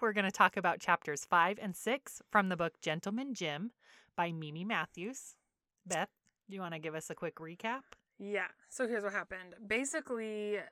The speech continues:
Speaker 2: Viscount Saint Clair had a duel,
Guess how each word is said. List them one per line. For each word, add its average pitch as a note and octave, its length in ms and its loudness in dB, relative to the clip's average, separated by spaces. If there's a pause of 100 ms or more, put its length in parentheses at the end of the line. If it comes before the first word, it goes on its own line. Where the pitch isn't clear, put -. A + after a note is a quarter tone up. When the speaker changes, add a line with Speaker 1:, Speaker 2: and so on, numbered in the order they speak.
(260)
Speaker 2:
Viscount G3 640 -2
Saint G3+ 400 -6
Clair F3 760 -2
had G3+ 140 2
a G#3+ 40 -8
duel, A3 680 2